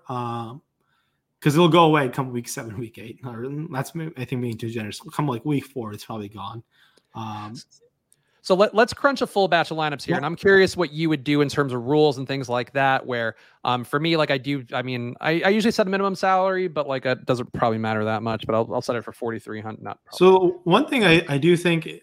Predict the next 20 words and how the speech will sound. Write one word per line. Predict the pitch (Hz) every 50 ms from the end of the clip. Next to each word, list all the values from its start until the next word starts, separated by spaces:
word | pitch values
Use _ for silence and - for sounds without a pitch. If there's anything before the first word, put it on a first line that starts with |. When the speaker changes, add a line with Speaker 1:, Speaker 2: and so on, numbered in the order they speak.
| _
Speaker 1:
uh, | - 131 123 123 127 139
with | 143 147 143 139
a |
lot | 135 135 135 156 180 190
of | 170 - - -
pricing | - - 127 143 139 - - 156 151 151
mistakes | 147 143 135 - - - - 143 143 156 156 - - -
in | - 135 139 143 135
week | 131 135 143 139 -
one, | 135 120 113 123 143 170 - - _ _ _ _ _ _ _ _ _ _ _ _ _ -
I | 147
don't | 170 214 214 -
think | - 170 170 165 -
you | 156 139 135
need | 123 120 123 123 123 120 123 -
to | - - 107 104 101
have | - - 120 110 107
a | 107
minimum | 110 104 101 98 95 95 -
salary. | - - 101 101 104 107 -